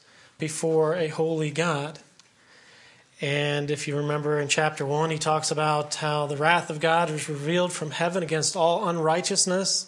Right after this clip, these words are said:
and ungodly men. And he goes from there and concludes that among those who don't recognize God, there's none righteous. And even among those,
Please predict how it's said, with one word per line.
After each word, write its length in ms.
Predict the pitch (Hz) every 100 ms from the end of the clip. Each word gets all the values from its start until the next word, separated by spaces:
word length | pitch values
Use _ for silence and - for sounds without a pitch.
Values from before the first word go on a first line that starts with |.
| -
and 100 | 147
ungodly 520 | 156 156 165 160 147
men. 440 | 147 156 196 214 - - - - - - - 143
And 180 | 139
he 240 | 147 143 139 120 -
goes 320 | 160 170 175
from 160 | 170 170
there 280 | 175 190 185
and 120 | 165
concludes 500 | 165 - 180 180 180
that 240 | 175 170 - - - - - - - -
among 600 | 151 156 170 190 190 180 - -
those 320 | 160 175 185
who 60 | 175
don't 240 | 180 185
recognize 580 | 160 208 196 190 190 190
God, 480 | 190 196 202 202 - - - -
there's 220 | 156 151
none 180 | 165 160
righteous. 500 | 160 165 165 170 160
And 140 | 180 208
even 220 | 220 202
among 380 | 185 190 185 175
those, 360 | 185 190 180